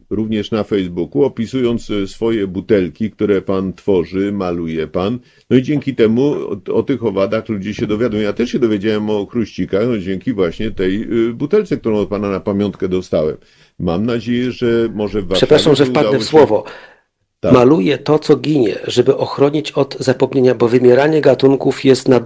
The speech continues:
Speaker 2: na dość dużą, e, skalę, czyli to taki element dodatkowy pokazania, o, ten świat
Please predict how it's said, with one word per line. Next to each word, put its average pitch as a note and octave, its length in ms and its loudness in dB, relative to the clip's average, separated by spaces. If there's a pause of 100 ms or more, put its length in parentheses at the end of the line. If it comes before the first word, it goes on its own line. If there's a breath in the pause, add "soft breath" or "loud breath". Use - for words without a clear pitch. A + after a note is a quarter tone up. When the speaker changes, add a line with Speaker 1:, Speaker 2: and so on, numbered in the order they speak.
(100)
Speaker 2:
na B2 180 4
dość A#2 200 0
dużą, C3 480 4
e, A#2 300 0
skalę, A#2 420 2
czyli - 180 -6
to B2+ 80 2
taki B2 280 -4
element B2 320 2
dodatkowy B2 440 2
pokazania, B2 520 2
o, C#3 120 2
ten D#3 280 2
świat D3+ 380 0